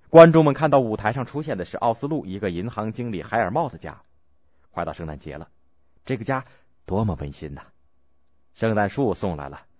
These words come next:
海尔茂温情地称呼妻子娜拉“小宝贝儿”、“小鸽子”。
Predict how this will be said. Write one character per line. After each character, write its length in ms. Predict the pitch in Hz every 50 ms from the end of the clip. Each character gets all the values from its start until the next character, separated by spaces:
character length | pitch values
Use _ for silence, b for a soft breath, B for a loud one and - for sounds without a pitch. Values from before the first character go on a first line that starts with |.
| _ _ _
海 160 | _ - 104
尔 140 | 110 101 92
茂 300 | 90 110 104 92 82 78 -
温 220 | 117 123 123 123
情 180 | - - 90 92
地 80 | 95
称 180 | - - 98 92
呼 120 | 98 95
妻 260 | - - 104 107 107
子 340 | 101 - 78 80 80 78 - b b b b b
娜 240 | - 90 82 76
拉 240 | 80 92 101 95 95
“小 240 | - - - 92 120
宝 220 | - 92 71 69
贝 120 | 73 - 80
儿”、 200 | 160 135 95 -
“小 160 | - - 67
鸽 320 | - - 127 147 175 190 190
子”。 180 | - - -